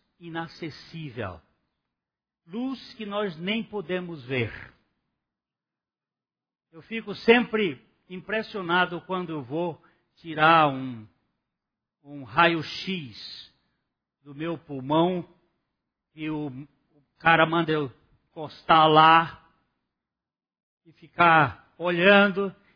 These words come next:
e de repente só eu escuto. Tum! Depois ele vem com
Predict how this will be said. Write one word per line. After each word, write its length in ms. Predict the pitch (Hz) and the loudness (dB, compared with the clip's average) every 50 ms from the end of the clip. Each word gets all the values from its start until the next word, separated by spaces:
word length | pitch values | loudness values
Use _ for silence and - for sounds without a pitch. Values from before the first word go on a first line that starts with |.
| _ - | _ -18
e 100 | 151 156 | -16 -14
de 120 | 156 175 | -10 -6
repente 680 | 165 190 175 - - 196 196 208 196 - - 202 190 - _ _ _ _ _ _ _ _ _ | -6 -6 -4 -4 -2 -2 -2 -2 -4 -8 -12 -14 -14 -14 _ _ _ _ _ _ _ _ _
só 120 | - 175 180 | -12 -10 -8
eu 160 | 185 185 175 | -6 -6 -8
escuto. 480 | 139 - - - 233 220 - - - - _ _ _ | -10 -12 -12 -8 -8 -8 -8 -8 -12 -18 _ _ _
Tum! 240 | - 320 247 - - - _ _ _ _ _ _ _ _ _ _ _ _ _ _ _ _ _ _ _ _ | 4 4 4 4 2 -8 _ _ _ _ _ _ _ _ _ _ _ _ _ _ _ _ _ _ _ _
Depois 400 | 160 165 156 - 190 196 202 214 | -20 -20 -12 -8 -6 -4 -2 0
ele 160 | 214 202 202 | 0 -2 -2
vem 240 | 143 185 180 180 175 | -2 -4 -4 -4 -4
com 380 | - 175 180 175 160 151 151 | -6 -8 -8 -6 -6 -8 -8